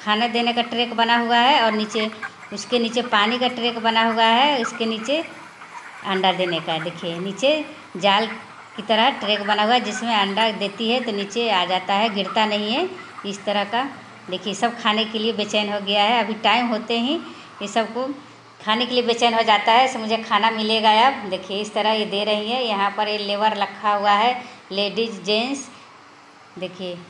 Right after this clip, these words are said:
इस line में खाना दे देगी, तब इधर देगी। देखिए, daily का पचास हज़ार अंडा यहाँ पर निकलता है और पांच shed इस तरह का बने हुए हैं। पाँचों में दस दस हज़ार मुर्गी रखा हुआ है। देखिए,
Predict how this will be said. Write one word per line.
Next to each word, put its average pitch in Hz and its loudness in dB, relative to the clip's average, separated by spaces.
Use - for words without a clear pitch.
इस 214 -8
line 214 2
में 220 -4
खाना 214 0
दे 220 0
देगी, 220 -2
तब 214 0
इधर 214 -2
देगी। 214 -2
देखिए, 196 -6
daily 208 0
का 240 0
पचास 220 0
हज़ार 220 4
अंडा 208 4
यहाँ 214 2
पर 202 0
निकलता 208 0
है 233 4
और 196 -2
पांच 220 2
shed 214 -4
इस 214 -4
तरह 208 0
का 226 -2
बने 196 0
हुए 208 -2
हैं। 269 -2
पाँचों 202 0
में 233 -4
दस 196 0
दस 233 -2
हज़ार 208 2
मुर्गी 196 -6
रखा 185 -4
हुआ 175 0
है। 170 -4
देखिए, 170 -6